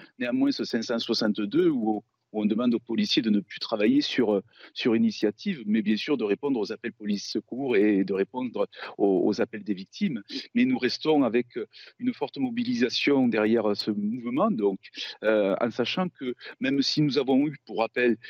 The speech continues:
euh, des retours, euh, très, très intéressants lorsqu'on a rencontré le ministre de l'Intérieur sur un thème bien précis, hein, la, la protection fonctionnelle, le paiement des salaires lorsqu'on est en, en intégralité, lorsqu'on est mis en examen,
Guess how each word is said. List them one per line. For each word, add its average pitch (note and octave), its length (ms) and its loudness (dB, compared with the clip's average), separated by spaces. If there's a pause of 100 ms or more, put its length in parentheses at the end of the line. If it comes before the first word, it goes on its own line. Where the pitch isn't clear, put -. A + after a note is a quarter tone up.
(180)
euh, G2 240 4
des G#2+ 120 2
retours, A#2+ 460 0
euh, G#2 220 2 (160)
très, D#3 220 -6
très C3 300 -8
intéressants A#2 520 0
lorsqu'on A2+ 280 -6
a G#2+ 60 0
rencontré A2 600 0 (280)
le G#2+ 140 0
ministre A#2+ 300 2
de A2 60 2
l'Intérieur A2+ 460 2
sur G#2 200 0
un G2+ 80 2
thème G2+ 200 0
bien G#2+ 240 -2
précis, A#2+ 460 0
hein, E3 160 0
la, F#2 320 0
la - 100 -4
protection G2+ 480 -10
fonctionnelle, A2 720 0 (340)
le A#2 80 -10
paiement A#2+ 280 -2
des A2+ 100 4
salaires A2+ 480 2
lorsqu'on G#2+ 420 0
est A2+ 220 2
en, G#2+ 80 -2 (380)
en - 120 -2
intégralité, A2+ 580 2
lorsqu'on G#2 340 0
est A2 160 2 (320)
mis A2 160 2
en G#2 80 2
examen, G#2 420 2